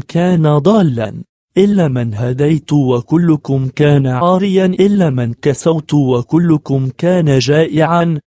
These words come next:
إلا من أطعمت، وكلكم كان ظمآنا إلا من سقيت، فاستهدوني أهدكم، واستكسوني أكسكم، واستطعموني أطعمكم، واستسقوني أسقكم."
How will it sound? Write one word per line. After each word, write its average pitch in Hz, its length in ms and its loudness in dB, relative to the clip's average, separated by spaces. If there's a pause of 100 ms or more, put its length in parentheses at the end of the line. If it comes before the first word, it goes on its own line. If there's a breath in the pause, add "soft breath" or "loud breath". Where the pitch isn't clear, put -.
(220)
إلا 196 300 2
من 127 300 0
أطعمت، 143 640 -2
وكلكم 135 1040 0
كان 147 440 2
ظمآنا 180 720 0
إلا 185 480 0
من 127 240 0
سقيت، 214 640 -2
فاستهدوني 160 1300 0
أهدكم، 160 580 0
واستكسوني 135 1200 -2
أكسكم، 143 680 -2
واستطعموني 135 1300 -2
أطعمكم، 131 680 -2
واستسقوني 151 1080 -4
أسقكم." 151 720 -4